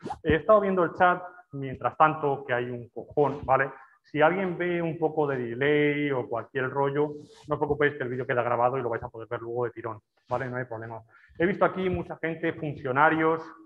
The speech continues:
que básicamente me dice, "Oye, pues, ¿y yo qué cojones hago si soy funcionario? No puedo hacer nada". Sí, claro que puedes hacer.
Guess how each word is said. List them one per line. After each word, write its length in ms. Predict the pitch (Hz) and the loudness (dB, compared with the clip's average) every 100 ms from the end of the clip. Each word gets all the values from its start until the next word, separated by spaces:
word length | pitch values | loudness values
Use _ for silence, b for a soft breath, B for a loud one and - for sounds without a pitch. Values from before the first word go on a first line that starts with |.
| _ | _
que 80 | - | -2
básicamente 480 | 123 131 131 127 131 | 0 0 0 0 -2
me 140 | 127 | -4
dice, 460 | 123 - 131 131 127 - - | -6 -6 -6 -6 -8 -18 -16
"Oye, 260 | - 147 139 | -2 2 2
pues, 320 | 117 117 - | 0 -8 -8
¿y 100 | 127 | -4
yo 120 | 123 | -2
qué 100 | 135 | -2
cojones 320 | 139 - 135 117 | -4 -4 -4 0
hago 240 | 147 127 117 | 0 0 -6
si 60 | |
soy 100 | 117 | -12
funcionario? 480 | 120 127 131 139 135 | -12 -12 -2 0 0
No 160 | 120 131 | -2 -4
puedo 160 | 135 | 2
hacer 180 | 127 131 | 2 0
nada". 220 | 143 135 | 0 -2
Sí, 140 | 113 180 | -2 -2
claro 180 | 156 185 | 0 0
que 80 | |
puedes 240 | 151 123 - | 0 -4 -4
hacer. 260 | - 135 | -2 -2